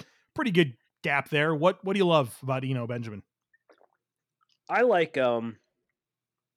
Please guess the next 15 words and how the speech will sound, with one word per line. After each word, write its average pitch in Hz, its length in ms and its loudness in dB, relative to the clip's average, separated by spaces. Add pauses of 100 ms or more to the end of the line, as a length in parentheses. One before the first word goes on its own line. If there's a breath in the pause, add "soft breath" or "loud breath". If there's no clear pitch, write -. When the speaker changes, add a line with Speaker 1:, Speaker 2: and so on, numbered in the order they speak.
(760)
Speaker 2:
he 143 160 -8
runs 139 300 -2
a 151 40 -4
lot 143 220 -2
bigger 123 200 -4
than 110 120 -4
his 104 120 -8
size. 98 440 -12 (100)
I 113 40 -16
think 120 80 -10
he's 123 120 -10
got 113 200 -6
great 127 200 -8
contact 113 540 -8
balance. 98 440 -12